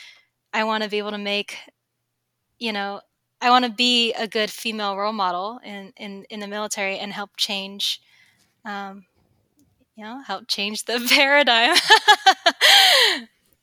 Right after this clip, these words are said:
of the, of the, of the Army." Um, he was an Army Cav Scout. He was active duty for four years and then,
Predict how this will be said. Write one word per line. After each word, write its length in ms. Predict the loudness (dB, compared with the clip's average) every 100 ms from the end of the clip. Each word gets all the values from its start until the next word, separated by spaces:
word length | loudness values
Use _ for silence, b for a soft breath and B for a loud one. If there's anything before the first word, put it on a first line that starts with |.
| -2
of 200 | 2 4
the, 280 | 4 4 4
of 60 |
the, 200 | 4 4 4
of 120 | 0
the 100 | 0
Army." 460 | 2 2 0 -6 -10 _ _ B B B 0
Um, 220 | 0 2
he 200 | 0 2
was 260 | 2 2 2
an 100 | 2
Army 260 | 0 -2
Cav 300 | -4 -2 0
Scout. 480 | -2 -2 -2 -2 -8
He 180 | -10 -8
was 460 | -8 -6 -6 -8 -10 _ _
active 380 | -6 -6 -8 -12
duty 340 | -10 -10 -10 -12
for 460 | -10 -10 -8 -10 -14
four 260 | -12 -8
years 560 | -8 -8 -8 -10 -12 -14
and 180 | -14 -14
then, 360 | -14 -14 -18